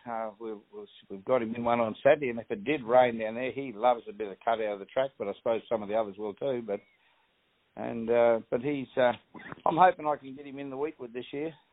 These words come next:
Um, I'd love to get him in. I missed getting him in last year. He didn't have his rating high enough, but, uh, I reckon he could be a good, uh, a good roughie in the Weetwood. He likes this track here. He's raced well here all the time, and, uh, yeah, I'd love to get him in it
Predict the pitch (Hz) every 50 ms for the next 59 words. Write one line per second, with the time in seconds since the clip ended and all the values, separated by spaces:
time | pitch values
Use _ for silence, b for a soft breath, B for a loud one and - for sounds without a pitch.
0 | - 123 131 131 127 123 117 _ _ _ _ _ _ _ _ _ _ _ _ _
1 | _ - 110 117 139 139 - - 127 131 123 117 117 123 139 143 135 117 123 135
2 | - - - 135 117 113 120 120 123 120 127 131 135 131 - - - 131 127 120
3 | 113 123 120 120 113 120 117 113 107 107 123 131 131 120 117 120 120 127 127 123
4 | 123 120 123 139 143 - _ _ - 123 110 - _ _ _ _ _ _ _ _
5 | _ _ _ _ _ _ _ _ _ 110 110 117 113 117 123 127 120 123 123 -
6 | 131 117 117 123 117 - - 139 131 123 113 110 104 104 131 143 135 113 110 -
7 | - _ _ _ _ _ _ _ - - 127 131 123 123 117 - - _ _ _
8 | _ _ _ _ _ _ _ - - 135 156 165 151 123 139 143 139 - - 135
9 | 123 123 123 123 120 123 123 113 - 104 101 95 - _ _ 107 104 104 107 110
10 | 110 107 107 113 113 110 110 - - 110 - - - 131 127 131 - 131 131 139
11 | 127 107 101 123 123 117 - - - 127 120 113 120 127 131 131 123 117 113 -
12 | - 131 135 139 139 135 127 110 101 95 - _ _ _ _ _ _ _ _ _
13 | _ _ _ _ _ _ - 107 107 107 101 104 117 113 101 90 95 113 110 -
14 | - 104 107 101 101 101 104 101 98 90